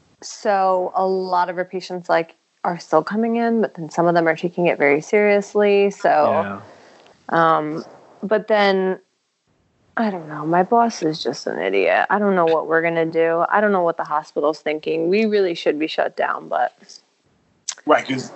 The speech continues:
Speaker 3: the folks that are coming to see you are some of the most at-risk people that exist.
Speaker 1: Oh my God, it's fucking crazy. So I have, like, fifty-year-old patients that, you know, have had heart attacks and had stents, and they're, like, canceling. But then I have, like,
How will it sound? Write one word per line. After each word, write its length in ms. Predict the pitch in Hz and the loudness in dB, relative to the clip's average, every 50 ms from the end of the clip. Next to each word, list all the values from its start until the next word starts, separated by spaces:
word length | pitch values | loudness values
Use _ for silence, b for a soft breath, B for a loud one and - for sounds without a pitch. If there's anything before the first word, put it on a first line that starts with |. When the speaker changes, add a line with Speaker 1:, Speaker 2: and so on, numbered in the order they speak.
| 147 123 | -6 -2
Speaker 3:
the 120 | 135 143 | -2 0
folks 240 | - 151 156 151 151 | 2 2 2 4 4
that 100 | 156 135 | 2 0
are 40 | 131 | 2
coming 200 | - 147 135 131 | 0 -2 -2 -2
to 40 | 127 | -6
see 160 | 127 - 139 | -8 -4 -2
you 240 | 135 127 120 123 - | 0 0 -2 -2 -4
are 240 | 120 120 113 113 110 | -2 -2 0 0 -2
some 220 | - - - 123 120 | -4 -2 -2 -2 0
of 60 | 117 | 0
the 40 | 117 | -2
most 240 | 117 117 117 113 - | -2 -2 -4 -4 -6
at-risk 340 | 113 113 117 117 113 - | -8 -6 -6 -8 -8 -6
people 260 | - 123 117 - 117 113 | -2 -2 0 2 2 2
that 160 | 107 104 104 | 2 2 0
exist. 360 | 98 95 110 98 - - _ _ _ _ b b b b b b - | -4 -4 -6 -6 -6 -8 _ _ _ _ b b b b b b 0
Speaker 1:
Oh 160 | 294 311 302 | 2 2 2
my 160 | 254 233 233 | 2 0 0
God, 180 | 240 254 254 233 | 0 2 2 0
it's 160 | 202 - - - | 0 -2 -8 -10
fucking 380 | - - 202 202 - - 240 | -4 -2 -2 -2 -2 -4 -4
crazy. 280 | 220 247 240 214 214 170 | -2 0 -2 -2 -2 -4
So 140 | 165 - 190 | -4 0 0
I 60 | 180 | 2
have, 160 | 196 208 202 | 2 2 2
like, 160 | 208 196 190 - | 0 -2 -2 -2
fifty-year-old 800 | - - 240 240 240 - 220 190 180 175 160 151 151 151 156 | -4 -2 -2 -2 0 0 0 2 2 4 2 2 0 -2 -2
patients 760 | - 175 151 - - - - - 123 139 156 175 _ - - _ b b b b b b b b - | -2 -2 -2 -2 -4 -8 -8 -8 -8 -8 -8 -12 _ -20 -20 _ b b b b b b b b -2
that, 240 | 185 170 - - - _ _ _ _ - - | 0 0 0 0 -4 _ _ _ _ -12 -2
you 140 | - 269 262 | 0 2 2
know, 120 | 214 170 | 4 2
have 180 | 175 175 175 170 | 0 -2 -6 -6
had 180 | - 170 156 160 | -2 -2 -2 0
heart 200 | 175 156 110 107 | 0 -2 -4 -4
attacks 400 | - - - 170 - - - - | -6 -8 -6 -6 -6 -6 -6 -16
and 100 | - 165 | -16 -14
had 180 | 165 151 151 _ | -14 -14 -16 _
stents, 340 | - - 151 143 151 - | -8 -6 -6 -4 -4 -6
and 140 | - 151 151 | -6 -4 -2
they're, 200 | 165 170 170 170 | -2 0 0 0
like, 260 | 165 156 123 131 - | 0 0 -2 -2 -4
canceling. 480 | - - 180 139 127 - - - 151 156 | -8 -6 -6 -6 -6 -4 -4 -4 -2 0
But 120 | 165 165 - | -2 0 0
then 100 | 160 160 | 0 0
I 60 | 175 | 0
have, 180 | 175 170 175 170 | 0 0 -2 0
like, 280 | 180 175 170 165 - | 0 0 -2 -2 -8